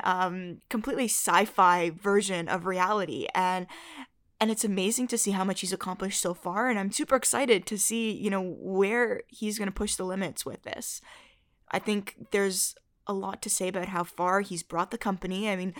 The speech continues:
Tesla passed Toyota in terms of, um, how much the company is worth, and now it's worth three times what Toyota is worth, even though they only produce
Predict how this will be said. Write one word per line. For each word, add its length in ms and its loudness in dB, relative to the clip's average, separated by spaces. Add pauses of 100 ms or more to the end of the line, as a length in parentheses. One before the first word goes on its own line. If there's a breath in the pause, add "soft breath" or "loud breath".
(220 loud breath)
Tesla 340 2
passed 460 0
Toyota 580 0
in 200 -4
terms 400 -4
of, 360 -2 (320 loud breath)
um, 180 -2
how 100 -4
much 180 -6
the 80 -8
company 320 -6
is 140 -4
worth, 500 -2
and 160 0
now 460 2 (160)
it's 260 -2
worth 320 -4 (180)
three 300 -2
times 720 0
what 200 -2
Toyota 400 0
is 140 -6
worth, 220 -12 (280 loud breath)
even 300 2
though 180 6
they 140 8
only 220 2
produce 640 -2